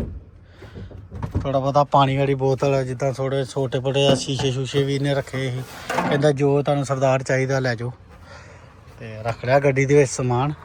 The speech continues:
ਤੇ ਲੈ ਕੇ ਜਾਵਾਂਗੇ ਆਪਣੇ ਨਵੇਂ ਕੰਮ 'ਤੇ, ਜਿੱਥੇ ਅਸੀਂ ਸਾਰਾ ਇਹ, ਜਾਣੀ ਕਿ, ਸ਼ਿਫਟ ਕਰਨਾ ਵਾ। ਤੇ ਆਹ ਟੇਬਲ ਆ, ਦੁਬਾਰੇ ਲੈ ਕੇ ਜਾਵਾਂਗੇ ਗੱਡੀ ਦਾ, ਇੱਕ ਫੇਰਾ ਪਹਿਲਾਂ ਲਾਵਾਂਗੇ,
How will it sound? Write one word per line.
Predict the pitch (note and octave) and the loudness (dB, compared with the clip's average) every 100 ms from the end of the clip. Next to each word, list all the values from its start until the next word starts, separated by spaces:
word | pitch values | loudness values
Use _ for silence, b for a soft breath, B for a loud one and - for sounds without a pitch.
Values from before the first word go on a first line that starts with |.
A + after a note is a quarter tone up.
| - | -10
ਤੇ | C3+ | -4
ਲੈ | B2 A#2+ | -2 0
ਕੇ | A#2 C3 | 0 0
ਜਾਵਾਂਗੇ | B2+ C3 C#3+ C#3 | 2 4 6 4
ਆਪਣੇ | - B2+ | 4 0
ਨਵੇਂ | B2+ B2 B2 | 0 0 0
ਕੰਮ | C3 B2+ | 0 0
'ਤੇ, | B2 D3 C#3+ B B B B - - - | 0 -2 -2 B B B B -20 -18 -8
ਜਿੱਥੇ | C#3 B2+ C#3+ C#3 | 0 2 2 2
ਅਸੀਂ | C3 | -2
ਸਾਰਾ | C3 B2 B2+ | -2 0 0
ਇਹ, | C3 | -2
ਜਾਣੀ | B2+ B2 | -2 -4
ਕਿ, | A#2 C3+ B2 - | -2 -4 -4 -8
ਸ਼ਿਫਟ | - - B2+ D3+ | -6 -4 -4 -4
ਕਰਨਾ | C3+ A#2+ A#2+ | -2 -2 0
ਵਾ। | C#3 D#3+ - B B B B B | 0 -2 -6 B B B B B
ਤੇ | - | 6
ਆਹ | C#3+ | 8
ਟੇਬਲ | D3+ D3 C3+ C3+ | 8 4 2 6
ਆ, | D3+ | 6
ਦੁਬਾਰੇ | D3 C3+ B2+ C#3+ | 4 4 2 4
ਲੈ | D3 C3 | 4 2
ਕੇ | B2+ | 0
ਜਾਵਾਂਗੇ | C3 C3+ D3 | 0 2 2
ਗੱਡੀ | C3+ B2 | 0 2
ਦਾ, | C3 | 2
ਇੱਕ | B2+ C3+ | 0 -2
ਫੇਰਾ | A#2+ C3 | -2 -2
ਪਹਿਲਾਂ | B2+ B2 D3 | -2 0 2
ਲਾਵਾਂਗੇ, | B2+ C3 C#3+ C#3+ | 4 4 2 -2